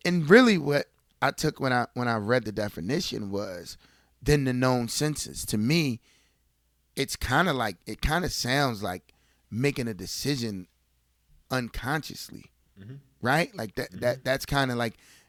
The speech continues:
Speaker 1: you're, you're not necessarily making your decisions. You're unconsciously just moving to the next thing. You know what I mean? Like a herd. Like you're just, "Oh,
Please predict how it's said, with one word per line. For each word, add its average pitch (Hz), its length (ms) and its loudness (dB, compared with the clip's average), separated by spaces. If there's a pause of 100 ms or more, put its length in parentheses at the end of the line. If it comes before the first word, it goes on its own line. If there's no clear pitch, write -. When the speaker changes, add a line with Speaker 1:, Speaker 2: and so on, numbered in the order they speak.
Speaker 1:
you're, 131 320 2
you're 139 200 0
not 147 260 4
necessarily 120 1080 2 (540)
making 110 800 2 (240)
your 104 240 -2
decisions. 85 720 -6 (560)
You're 120 240 -2
unconsciously 120 800 -4
just 95 220 -4
moving 104 460 0
to - 140 -10
the 92 100 -8
next 92 320 -10
thing. 90 280 -12 (580)
You 117 120 0
know 120 100 2
what 117 120 0
I - 20 0
mean? 120 260 0
Like 101 180 -6
a 95 60 0
herd. 95 480 0
Like 85 200 -10
you're 90 100 -4
just, 85 340 -12 (480)
"Oh, - 120 0